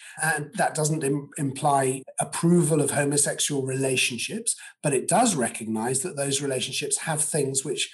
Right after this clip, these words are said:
you know, are good and have a social good, just as any, anybody who sacrifices themselves in care for others,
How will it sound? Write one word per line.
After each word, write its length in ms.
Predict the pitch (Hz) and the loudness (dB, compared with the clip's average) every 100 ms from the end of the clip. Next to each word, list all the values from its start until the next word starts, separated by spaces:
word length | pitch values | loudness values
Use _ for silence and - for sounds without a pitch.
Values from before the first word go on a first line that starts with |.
| - - | -12 -4
you 80 | 190 | 0
know, 220 | - 156 - 90 - | 2 0 -4 -8 0
are 200 | 135 147 | 2 2
good 360 | 143 147 143 143 143 | 2 2 2 0 -2
and 280 | 139 139 - | -2 -4 -2
have 180 | 147 | -2
a 40 | 143 | 2
social 460 | - 160 151 135 | 2 2 0 -2
good, 320 | 107 101 113 - - - | -4 -6 -8 -8 -14 -4
just 240 | 175 - | -2 0
as 100 | 165 | 0
any, 380 | 160 175 151 135 | 2 4 2 0
anybody 360 | 175 170 160 147 | 0 2 2 0
who 100 | 143 | 0
sacrifices 800 | - 180 - 147 143 127 127 - | 2 0 -2 -2 0 0 -2 -2
themselves 640 | 120 - 127 120 - - - | 0 0 0 -4 -6 -8 -8
in 220 | 139 135 | -6 -6
care 300 | - 143 127 | 0 2 2
for 200 | - 127 | 0 -2
others, 300 | 139 110 | -2 -2